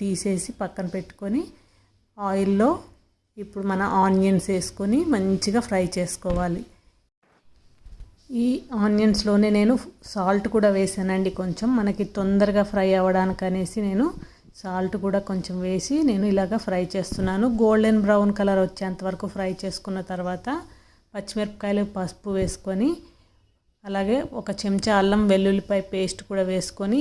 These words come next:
ఈ అల్లం వెల్లుల్లిపాయ పేస్ట్లో పచ్చిదనం పోయేంత వరకు ఫ్రై చేసుకోవాలి. ఇలా ఫ్రై చేసుకున్న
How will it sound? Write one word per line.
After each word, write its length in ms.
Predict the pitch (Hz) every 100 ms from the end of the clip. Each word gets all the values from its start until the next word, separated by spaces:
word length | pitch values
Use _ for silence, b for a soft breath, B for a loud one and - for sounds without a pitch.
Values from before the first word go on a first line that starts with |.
| 277
ఈ 20 | 226 - - 190
అల్లం 220 | 190 214 208
వెల్లుల్లిపాయ 480 | 196 202 208 208 208 196
పేస్ట్లో 440 | 190 190 - 202 202
పచ్చిదనం 500 | 185 - 196 202 202 190
పోయేంత 320 | 185 190 180 180
వరకు 260 | 185 180 302 349 B B B _ -
ఫ్రై 140 | 190 180
చేసుకోవాలి. 640 | 196 170 - 180 180 180 220 220
ఇలా 120 | 214 214
ఫ్రై 180 | 214 208 196
చేసుకున్న 440 | 208 202 - 196